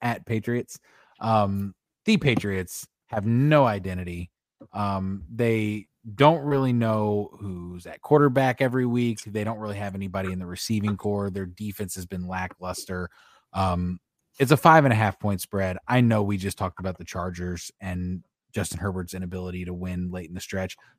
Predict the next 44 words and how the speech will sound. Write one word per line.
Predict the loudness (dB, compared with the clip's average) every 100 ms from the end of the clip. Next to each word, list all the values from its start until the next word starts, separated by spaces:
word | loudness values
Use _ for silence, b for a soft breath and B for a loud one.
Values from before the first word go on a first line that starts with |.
| _ _
I | 6
don't | 8
think | 6 6
it |
even | 6 6
gets | 4 0
to | 0
that | -2 2
point | 4 4
because | 2 -4 -4 0
I | 0
think | 0 0
they | -2
dominate | 0 0 0 -2 -4
from | -6
the | -4
get-go | -6 -4 -4 -4
because | -4 -6
of | -4
how | -4
bad | -2 -4 -4
this | -6
Pats | -8 -8 -8
team | -8 -4
is. | -4 -6 -2
I | 2
like | 2 0
the | -8
Chargers | -10 -8 -10 -10
minus | -12 -12 -8
five | -8
and | -6
a | -10
half. | -8 -10 -6
I'm | -4
really | -4 -6
not | -6
gonna | -6 -6
go | -10 -10
much | -10 -8
into | -10
depth | -6 -6 -6
with | -10
this. | -14 -12 -12